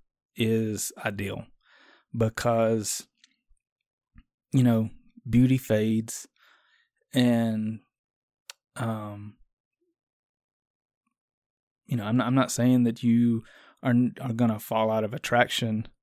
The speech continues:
with your spouse, but, you know, finding someone, uh, you know, or maybe you, you know, like, "Oh, we have this one thing in common,"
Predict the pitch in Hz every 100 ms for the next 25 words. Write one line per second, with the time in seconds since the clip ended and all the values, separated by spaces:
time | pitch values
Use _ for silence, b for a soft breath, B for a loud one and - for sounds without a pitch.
0 | _ _ 135 120 - 110 113 107 107 120
1 | - - 113 120 113 - - - _ _
2 | - 117 120 110 - - _ _ _ _
3 | _ _ _ _ _ _ _ _ _ _
4 | - 127 113 110 110 - _ - 139 147
5 | 165 156 151 147 135 - 131 131 127 123
6 | 123 120 - _ _ _ _ _ _ _
7 | _ - 135 - 165 156 135 - 156 165
8 | 147 127 _ _ _ _ 127 143 147 131
9 | 139 147 143 131 - 131 123 110 160 143
10 | 113 139 185 156 - 175 147 160 156 -
11 | - b b 110 131 165 147 160 151 139
12 | 131 135 131 131 107